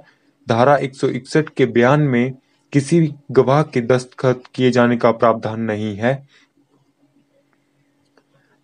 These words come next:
किसी गवाही के बारे में अगर पुलिस को शक होता है कि वह बाद में अपने बयान से मुकर सकता है तो उस गवाह का धारा एक सौ चौसठ में मजिस्ट्रेट के सामने बयान दर्ज कराया जाता है।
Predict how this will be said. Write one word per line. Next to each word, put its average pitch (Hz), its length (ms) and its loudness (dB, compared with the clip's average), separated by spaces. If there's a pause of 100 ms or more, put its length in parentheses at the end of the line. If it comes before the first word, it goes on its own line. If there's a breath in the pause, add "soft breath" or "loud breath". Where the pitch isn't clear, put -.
किसी 147 300 -2
गवाही 135 440 4
के 135 220 0
बारे 117 360 4
में 127 220 0
अगर 127 320 2
पुलिस 151 340 2
को 123 260 4
शक 143 360 2
होता 123 280 2
है 120 160 0
कि 131 180 -6
वह 127 380 0 (180)
बाद 120 260 4
में 123 140 -2
अपने 123 280 -2
बयान 123 340 4
से 123 160 -2
मुकर 135 300 0
सकता 123 380 0
है 120 220 2
तो 127 180 4
उस 147 260 0
गवाह 120 300 2
का 117 220 2 (380 soft breath)
धारा 117 360 4
एक - 180 -4
सौ 135 120 -2
चौसठ 127 540 -2
में 123 220 0 (100)
मजिस्ट्रेट 120 440 2
के 147 120 -6
सामने 120 380 0
बयान 120 300 2
दर्ज 120 240 2
कराया 113 300 4
जाता 113 320 2
है। 135 180 2